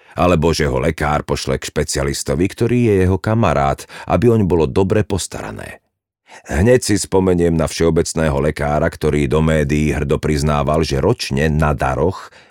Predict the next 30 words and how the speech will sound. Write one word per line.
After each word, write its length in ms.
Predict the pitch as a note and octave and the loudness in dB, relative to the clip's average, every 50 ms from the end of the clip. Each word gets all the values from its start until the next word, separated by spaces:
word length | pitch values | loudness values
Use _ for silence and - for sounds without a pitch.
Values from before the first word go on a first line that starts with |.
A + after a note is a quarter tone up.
| _ - | _ -2
dostane 480 | - A2 G2+ - - G2+ G2+ G2 E2+ E2 | 0 0 0 0 0 0 0 2 0 -2
päťtisíc 720 | - - - D3+ - - - A#2 - - G#2 G2+ - - | -2 -2 -2 -2 -2 -2 -4 -4 -4 -2 -4 -4 -4 -4
eur. 400 | - - - - - - - - _ _ _ _ _ _ _ _ _ _ _ _ - | -6 -6 -6 -6 -8 -12 -14 -16 _ _ _ _ _ _ _ _ _ _ _ _ -6
Hranica 640 | - E2 G#2 A#2 B2+ B2+ A2 F2+ - - D2+ D2+ D2 | -2 2 2 4 4 4 2 0 0 -2 -2 0 0
medzi 320 | C#2 C2+ B1 B1+ B1+ A1+ | 0 -2 -2 -2 -4 -4
darom 480 | G#1 C#2 F2+ G2 F#2 D2+ C2+ B1 A1+ - | 0 2 2 4 4 2 2 0 -4 -8
a 160 | - - - | -8 -10 -6
úplatkom 800 | - G#2+ C3 B2+ - - B1 - - - - - G#1+ - - - _ _ _ _ _ _ _ - | -4 -4 -4 -2 0 -2 -4 -4 -4 -10 -14 -14 -14 -14 -16 -20 _ _ _ _ _ _ _ -6
je 160 | C#2 C#2 - | -4 -4 -4
však 240 | - - - - - | -4 -6 -10 -8 -4
tenká. 480 | - F2 F#2+ - - - - - - - _ _ _ _ _ _ _ _ _ _ _ _ _ _ _ _ _ _ _ - - | -2 -2 -2 -2 -4 -8 -12 -12 -14 -16 _ _ _ _ _ _ _ _ _ _ _ _ _ _ _ _ _ _ _ -4 -2
Dnes 320 | G#2+ C#3+ D#3+ E3+ D3 D3+ | 0 2 2 2 4 4
ale 160 | D3 C#3+ C3 | 4 4 4
čoraz 320 | - - C#3+ C#3 C#3 A2+ G#2+ | 4 4 2 2 2 2 2
viac 240 | A#2 C#3 C#3 A2+ | 4 2 4 4
ľudí 320 | F#2+ A2 A#2+ A#2 A2 G2+ E2+ | 4 4 4 4 4 4 4
hovorí, 480 | E2 G2 G#2+ A2+ A#2 A2+ A#2 B2 A#2+ | 4 4 4 4 4 4 4 4 4
že 80 | G#2 A#2 | 4 2
sú 320 | A2 - - B2 A#2 A#2 | 0 0 0 2 2 2
ochotní 560 | - - A#2+ A2+ - C3+ A#2+ - - A#2 A#2 A2+ | 2 0 0 0 2 2 0 2 2 2 2 2
si 160 | - - A2 | 2 2 2
radšej 400 | G2 G2+ - - G#2+ G2 F2 - | 2 2 2 2 2 2 2 2
zaplatiť 560 | G2 F#2 - - G#2 F#2+ F2 - D#2+ B1+ B1+ | 0 0 0 2 2 0 2 2 0 -2 -2
za 160 | B1+ C2 C#2 | -2 -2 0
lepší 400 | C2+ D2+ D2+ - - D2 C2+ - | 0 -2 -2 -2 -2 -4 -4 -2
produkt, 480 | C#2 C#2+ D2 D2 C#2+ C#2+ - - - - - - - - E2+ | -2 -2 0 0 0 -2 -4 -6 -14 -16 -20 -16 -8 -2 0
než 240 | F2 E2+ D2+ E2+ | 0 2 2 2
niekoho 400 | F2+ F2+ E2+ - E2+ D#2 D2+ C#2+ | 2 2 2 2 2 2 2 2
stále 320 | - - D2 C2+ C#2 C2+ C2+ | 0 -2 -2 -2 0 0 2
uplácať 800 | C#2+ D#2+ D#2+ - D#2+ D#2+ D#2+ D#2+ D#2+ - - E2+ E2+ - - | 2 0 0 2 2 2 2 2 2 0 0 0 0 0 -4